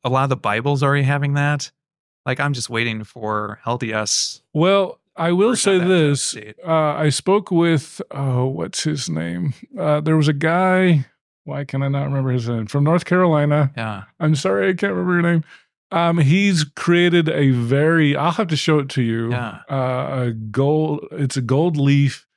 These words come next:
Speaker 2: Book of Mormon, and he's put red lettering in it. Um, why am I not remembering his name? And, um, he, 'cause he originally, when he created his, uh,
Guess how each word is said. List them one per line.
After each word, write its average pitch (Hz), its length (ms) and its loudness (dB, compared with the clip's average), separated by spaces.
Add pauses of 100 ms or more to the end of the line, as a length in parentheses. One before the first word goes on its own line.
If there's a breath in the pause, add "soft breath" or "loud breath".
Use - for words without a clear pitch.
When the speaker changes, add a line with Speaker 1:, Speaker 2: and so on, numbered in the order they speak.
(280)
Speaker 2:
Book 143 220 0
of 156 120 0
Mormon, 120 560 0 (100)
and 127 160 2
he's 147 240 2
put 139 280 -2
red 127 260 -2
lettering 123 380 2
in 107 100 0
it. 110 180 -4 (960)
Um, 120 500 -2 (220)
why 123 240 -2
am 165 100 4
I 147 80 4
not 143 220 2
remembering 135 380 0
his 120 220 -2
name? 120 360 -2 (680 soft breath)
And, 143 560 0 (120)
um, 143 560 0
he, 165 300 0
'cause 160 240 0
he 214 360 4
originally, 165 720 4
when 147 200 2
he 143 140 2
created 156 600 0
his, 113 600 -2 (1080)
uh, 143 340 -2